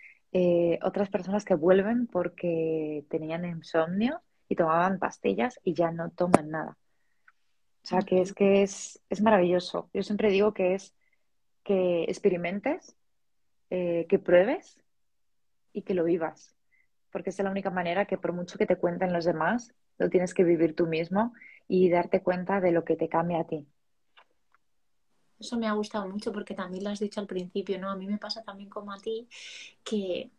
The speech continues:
Speaker 2: pues, que conoces algo, ¿no? Y qué mejor que experimentarlo en ti, pues, para decir, hay muchísimas herramientas ahora, ¿no? Para, para autoconocerte, para el desarrollo humano, ¿no? Pero decir, "Bueno, pues voy a probar,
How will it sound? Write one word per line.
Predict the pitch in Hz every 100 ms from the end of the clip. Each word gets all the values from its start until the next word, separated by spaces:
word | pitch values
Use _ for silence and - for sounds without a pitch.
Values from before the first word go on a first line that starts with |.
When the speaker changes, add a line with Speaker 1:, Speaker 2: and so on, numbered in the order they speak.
| _ _ _
Speaker 2:
pues, | 220 196
que | - - - -
conoces | 208 190 233 254 -
algo, | 202 190 180
¿no? | 180 233
Y | -
qué | 208
mejor | 220 240 233 262
que | 262
experimentarlo | 233 190 185 180 175 190 240
en | 233 214
ti, | 226 339 - - -
pues, | - 208
para | 185 180
decir, | 180 185 196
hay | 185 185
muchísimas | 208 247 220 185 185
herramientas | 175 165 175 185 175 -
ahora, | 165 262 240
¿no? | 226 262
Para, | 220 196 180
para | 185 180
autoconocerte, | 185 185 170 165 - 196 202 208 202 -
para | 185
el | 175
desarrollo | 180 185 185 190 190
humano, | 190 208 208
¿no? | 202 226
Pero | 202
decir, | 190 185
"Bueno, | 196 185
pues | 180 185
voy | 190
a | 202
probar, | 214 208 214